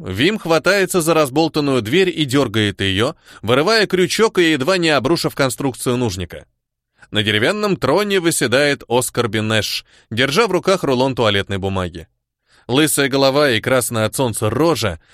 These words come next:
не поражённая вирусом интеллекта. Он таращится на нас, разинув рот, а спущенные штаны не позволяют ему вскочить и сбежать, даже если бы он захотел.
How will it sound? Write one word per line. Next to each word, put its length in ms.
не 120
поражённая 600
вирусом 400
интеллекта. 540
Он 260
таращится 540
на 140
нас, 220
разинув 480
рот, 280
а 140
спущенные 560
штаны 340
не 100
позволяют 560
ему 160
вскочить 460
и 20
сбежать, 560
даже 240
если 240
бы 120
он 80
захотел. 560